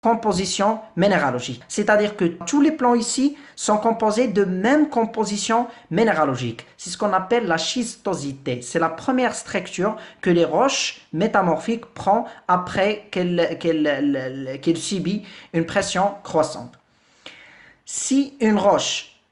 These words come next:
de structure de schistosité a subi encore une pression qui est plus élevée que la première pression,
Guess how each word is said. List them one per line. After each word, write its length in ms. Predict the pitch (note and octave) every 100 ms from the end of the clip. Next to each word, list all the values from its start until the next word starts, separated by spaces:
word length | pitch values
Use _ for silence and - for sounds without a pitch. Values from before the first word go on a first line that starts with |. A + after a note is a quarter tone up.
| -
de 120 | C#3+
structure 720 | - - A#3 - A3+ C#3+ - -
de 100 | C3+
schistosité 1040 | B2+ - B3 - C#4 C4 B3 - D#3+ C3+ -
a 100 | D#3+
subi 420 | - - C#4 C4 C4+
encore 640 | C4 B3 G#3+ D#3+ B2 - _ _ _ _
une 180 | - F3+
pression 460 | F3+ B3 A#3+ A3 G3+
qui 180 | F#3 F3
est 60 |
plus 560 | E3+ - F3+ G#3+ D4 A#3+
élevée 360 | B3+ G#3+ A3
que 120 | G#3+ G3+
la 120 | F#3+
première 380 | - G#3 G3 G3
pression, 480 | - F3 - A#3